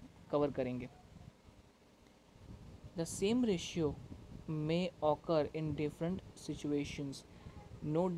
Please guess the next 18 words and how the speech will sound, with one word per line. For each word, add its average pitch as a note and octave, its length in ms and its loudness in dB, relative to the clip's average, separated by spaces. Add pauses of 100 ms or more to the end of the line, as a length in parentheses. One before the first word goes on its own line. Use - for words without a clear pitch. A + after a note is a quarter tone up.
that D#3+ 200 4
the D#3+ 100 4
ratio D3+ 360 2 (260)
three F#3+ 500 -2
ratio D#3 300 2 (100)
two F3 120 8
is C#3+ 140 2
different E3 360 0
from D#3+ 160 0
two E3+ 420 4
ratio D3+ 320 4
three, C#3+ 240 0
यानी C#3 300 2
कि D3 380 0 (440)
ये C#3+ 60 0
जो D3+ 120 2
three F3+ 460 2
ratio G#3 340 4